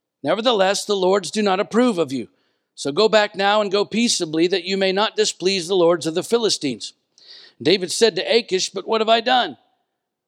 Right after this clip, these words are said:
"What have you found in your servant from the day I entered your service until now, that I may not go and fight against the enemies of my lord the king?" Now, keep in mind, uh, David means that, but he's probably referring to Achish and the Philistines, who he probably planned <laughs> on turning on.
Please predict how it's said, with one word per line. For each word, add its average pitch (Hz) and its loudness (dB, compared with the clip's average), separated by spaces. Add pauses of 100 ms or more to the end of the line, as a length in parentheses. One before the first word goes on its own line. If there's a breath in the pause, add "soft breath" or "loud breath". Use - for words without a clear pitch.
(120)
"What 240 4
have 240 -2
you 240 0
found 247 2
in 220 -4
your 208 -2
servant 220 2
from 208 -2
the 208 2
day 226 4
I 214 2
entered 220 -2
your 202 2
service 226 2
until 196 -2
now, 214 2
that 180 -2
I 190 0
may 220 0
not 214 0
go 185 2
and 202 -2
fight 220 2
against 196 -4
the 202 -8
enemies 185 0 (320 loud breath)
of 170 2
my 175 2
lord 185 4
the 165 -4
king?" 180 0
Now, 139 -8
keep 220 -6
in 180 -2
mind, 175 -2 (420)
uh, 175 -4
David 180 0
means 202 -2
that, 151 0
but 147 -4
he's 151 -4
probably 196 -2
referring 170 -2
to 143 -2
Achish 165 -4
and 151 -6
the 135 -6
Philistines, 151 -4
who 143 -4
he 143 -2
probably 165 -4
planned 202 -6
<laughs> - -18
on 175 -4 (420)
turning 190 -4
on. 110 -10